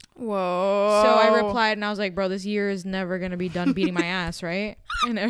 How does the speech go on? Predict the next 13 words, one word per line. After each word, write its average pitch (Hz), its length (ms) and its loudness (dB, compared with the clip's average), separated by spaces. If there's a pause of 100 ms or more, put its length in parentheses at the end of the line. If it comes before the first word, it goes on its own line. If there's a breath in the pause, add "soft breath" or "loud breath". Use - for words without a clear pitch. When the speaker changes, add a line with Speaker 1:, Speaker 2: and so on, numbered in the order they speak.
(120)
Speaker 2:
like, 226 200 -2
they 226 140 0
got, 220 120 0
like, 220 120 -2
nineteen 202 380 -2
likes 185 280 -6
from - 80 -4
Speaker 1:
Not 349 160 6
Speaker 2:
that. 370 60 0
Speaker 1:
on 381 60 -2
my 294 120 -2
birthday 339 320 2
month. 294 420 -2